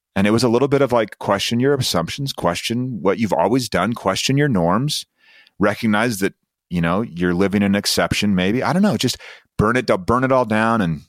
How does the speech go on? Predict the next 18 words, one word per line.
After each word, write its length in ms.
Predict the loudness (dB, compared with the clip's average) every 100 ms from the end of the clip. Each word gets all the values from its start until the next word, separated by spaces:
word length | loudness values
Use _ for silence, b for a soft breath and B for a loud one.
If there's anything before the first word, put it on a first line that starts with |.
| _ -6
see 200 | 2 2
what 180 | 2
comes 220 | 0 0 2
out 120 | 2
of 60 |
the 100 | 0
ashes. 460 | 0 -2 -6 -10 -4 0
It's 100 | 0
a 60 |
fun, 540 | -2 -2 0 0 0 -4
fun 260 | -2 -2
exercise. 460 | -2 -4 -4 -4 0
We 100 | 2
do 140 | 2
it 100 | 0
just 200 | -2 -2
with 140 | -4 0
money, 440 | 0 0 -4